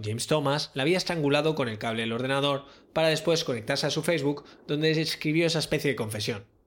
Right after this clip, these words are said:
Y bueno, llegamos a la estrella de las redes sociales absolutamente demenciadas, four chan. Allí, en fin, han pasado cosas extremadamente locas, pero esta seguramente es de las más grotescas.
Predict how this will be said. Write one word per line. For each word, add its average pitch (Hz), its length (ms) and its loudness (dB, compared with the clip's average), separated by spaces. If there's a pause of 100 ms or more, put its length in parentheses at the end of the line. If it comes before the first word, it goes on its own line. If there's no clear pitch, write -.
(140)
Y 151 80 0
bueno, 175 420 4 (300)
llegamos 156 1400 2 (260)
a 143 140 2
la 139 100 4
estrella 147 840 4
de 135 520 4
las 131 240 2
redes 139 540 2
sociales 135 840 2
absolutamente 131 1120 2
demenciadas, 127 920 0 (160)
four 180 200 0
chan. 151 400 2 (500)
Allí, 165 420 4
en 131 120 2
fin, 165 180 0
han 123 140 -2
pasado 117 320 0
cosas 117 240 -2
extremadamente 113 720 -2
locas, 139 360 2 (720)
pero 123 220 2
esta 151 360 2
seguramente 156 840 2
es 131 80 2
de 123 120 2
las 113 180 -2
más 127 140 0
grotescas. 123 680 0